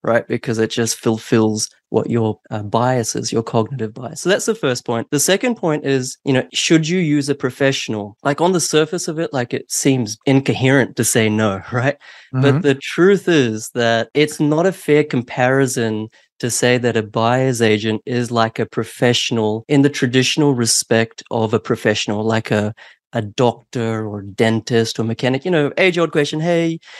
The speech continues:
Speaker 1: you know, use a buyer's agent. Who would ever service their car by themselves? Who would ever perform open heart surgery by themselves, et cetera? Who would ever p-,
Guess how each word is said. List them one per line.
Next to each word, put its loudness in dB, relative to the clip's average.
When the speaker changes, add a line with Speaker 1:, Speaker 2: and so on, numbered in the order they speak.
Speaker 1:
you 4
know, 6
use 4
a 2
buyer's 4
agent. 2
Who -2
would -4
ever 2
service 0
their 0
car 0
by 2
themselves? 0
Who 0
would 2
ever 4
perform 0
open 0
heart 0
surgery -2
by -2
themselves, -2
et -10
cetera? -4
Who 0
would 2
ever 0
p-, -18